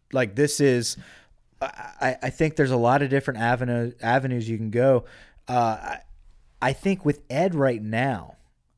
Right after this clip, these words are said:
I think he can go one of two directions.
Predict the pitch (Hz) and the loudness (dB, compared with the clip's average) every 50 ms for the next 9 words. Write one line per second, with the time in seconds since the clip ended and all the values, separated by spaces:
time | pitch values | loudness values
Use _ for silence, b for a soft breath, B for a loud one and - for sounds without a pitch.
0 | _ _ _ _ _ - 117 127 139 - 160 147 131 - - 143 127 - 139 131 | _ _ _ _ _ -6 -6 -6 -4 -4 -6 -8 -6 -4 -4 -4 -4 -2 0 0
1 | 127 120 113 113 120 127 131 123 - - - - 135 113 101 98 101 104 113 135 | 2 2 2 0 -2 -2 -4 -4 -6 -8 -6 -6 -6 -4 -4 -6 -6 -6 -6 -8
2 | - - - - 50 - - - - - - | -10 -14 -20 -20 -20 -20 -20 -18 -18 -18 -16